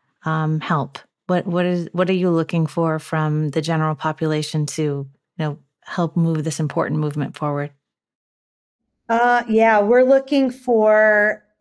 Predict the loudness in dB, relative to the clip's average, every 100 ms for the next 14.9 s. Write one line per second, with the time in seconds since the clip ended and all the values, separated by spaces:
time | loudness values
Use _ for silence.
0 | _ _ _ _ _ _ -20 -6 0 0
1 | 2 2 4 4 4 4 0 -2 0 0
2 | 0 -4 -6 -2 0 2 -2 0 -2 -2
3 | -4 -2 0 0 -6 -4 0 2 0 -2
4 | -8 -4 -4 -2 -6 -6 -4 -4 -2 -2
5 | -2 -4 -4 -2 -2 -2 -4 -2 0 -2
6 | -4 -4 -4 -4 -6 -4 -2 -4 -2 0
7 | 4 4 2 -2 _ _ _ -10 -2 2
8 | 2 2 2 2 0 -2 -4 -4 -4 -2
9 | 0 0 0 0 2 0 0 -4 -6 -4
10 | -2 -2 -2 0 2 2 0 -4 _ -6
11 | -2 0 -2 -4 -16 -6 0 2 2 -4
12 | -6 -2 0 0 -2 0 -2 -2 -6 -4
13 | -4 -2 0 0 0 0 -4 -10 -8 -8
14 | -6 -6 -6 -4 0 0 0 -6